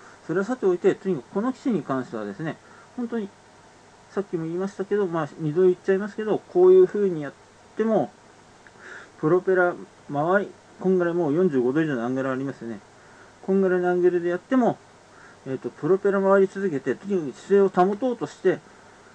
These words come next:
なるんで、まあ、注意が必要です。ただ、なんだろう、その話ちょっと変わるけれど、このバグズフォーダブリューってね、そのスピードが速くてね、面白いんですよ。で、本当に動きがクイックで、なんでしょうね、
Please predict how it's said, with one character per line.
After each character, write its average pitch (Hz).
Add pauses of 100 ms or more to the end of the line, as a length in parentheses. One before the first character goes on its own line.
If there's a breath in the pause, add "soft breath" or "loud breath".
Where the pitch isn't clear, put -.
(520 loud breath)
な 156
る 131
ん 123
で、 160 (320)
ま 147
あ、 95 (100)
注 147
意 127
が 107
必 123
要 120
で 120
す。 -
た 220
だ、 180 (1120)
な 233
ん 247
だ 185
ろ 110
う、 -
そ 151
の 135
話 180
ち -
ょ 247
っ 226
と 147
変 139
わ 135
る 131
け 123
れ 107
ど、 120
こ -
の 208
バ 190
グ 226
ズ 254
フ 269
ォ 240
ー 233
ダ 233
ブ 208
リ 123
ュ -
ー 104
っ -
て -
ね、 107
そ 123
の 123
ス -
ピ 269
ー 311
ド 330
が 294
速 277
く -
て 127
ね、 107 (140)
面 180
白 226
い 180
ん 143
で 110
す 98
よ。 95
で、 156 (500)
本 240
当 233
に 226
動 220
き 214
が 170
ク -
イ 135
ッ 139 (120)
ク 110
で、 101 (2000)
な 165
ん 160
で 135
し -
ょ 120
う -
ね、 117